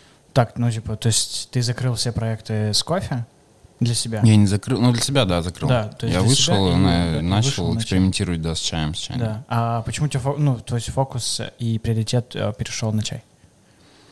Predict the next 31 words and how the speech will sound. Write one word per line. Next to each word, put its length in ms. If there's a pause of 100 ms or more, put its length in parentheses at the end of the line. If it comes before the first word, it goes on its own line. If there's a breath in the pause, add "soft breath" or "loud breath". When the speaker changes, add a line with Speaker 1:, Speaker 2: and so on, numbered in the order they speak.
(460 loud breath)
Speaker 2:
М, 440 (1080)
я 160
понял 220
в 40
определённый 280
момент, 280
что 300
у 60
русских 280
до 80
революции 420
были 300
не 120
кофейни, 300
были 160
чайные. 420 (460 loud breath)
Вот, 280
а 80
сейчас 280
их 100
нет. 200 (800 loud breath)
И 220
меня 260
прям 640
жёстко 320
зацепило, 680
блин, 280
какого 320
хрена 600
их 200
нет. 180